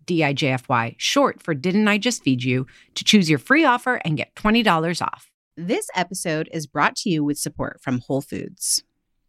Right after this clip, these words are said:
Speaker 1: As a resident Greek girl, I am a sucker for Mediterranean flavors and want you to taste the Mediterranean too. Go to Whole Foods Market now and save on regionally inspired products through March nineteenth.
Speaker 2: Find sales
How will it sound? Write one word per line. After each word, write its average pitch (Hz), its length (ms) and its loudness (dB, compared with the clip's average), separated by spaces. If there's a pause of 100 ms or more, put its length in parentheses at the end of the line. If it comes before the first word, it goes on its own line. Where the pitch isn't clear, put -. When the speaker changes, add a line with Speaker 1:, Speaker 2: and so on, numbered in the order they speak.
(140)
Speaker 1:
As 214 140 -2
a 254 80 2
resident 370 420 -2
Greek 196 220 -2
girl, 156 340 0
I 196 80 4
am 226 180 4
a 170 120 4
sucker 139 580 -2
for - 160 -8
Mediterranean 156 840 2
flavors 113 580 0 (260)
and 190 140 10
want 196 220 6
you 214 420 4
to 160 160 -2
taste - 320 0
the 226 80 2
Mediterranean 175 840 4
too. 285 480 2 (480)
Go 220 120 6
to 196 220 2
Whole 180 140 -2
Foods 240 280 0
Market 156 340 2
now 147 440 0 (260)
and 170 100 4
save 202 300 4
on 151 240 2
regionally 302 560 6
inspired 185 480 2
products 135 460 -2
through 139 180 -2
March 156 400 0
nineteenth. - 680 -2 (460)
Speaker 2:
Find 180 280 -2
sales 170 480 -2